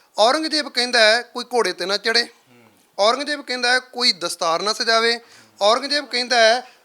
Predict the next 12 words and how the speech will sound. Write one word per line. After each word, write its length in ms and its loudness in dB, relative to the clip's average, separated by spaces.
"ਅਣਖ 240 -2
ਦਾ 180 4
ਪ੍ਰਤੀਕ 560 0
ਹੈ 60 2
ਨਗਾਰਾ, 760 2
ਇਹ 120 2
ਕੋਈ 320 2
ਨਾ 120 2
ਵਜਾਵੇ।" 400 -6
ਇਹ 80 -6
ਤਿੰਨੇ 340 0
ਚੀਜ਼ਾਂ 500 0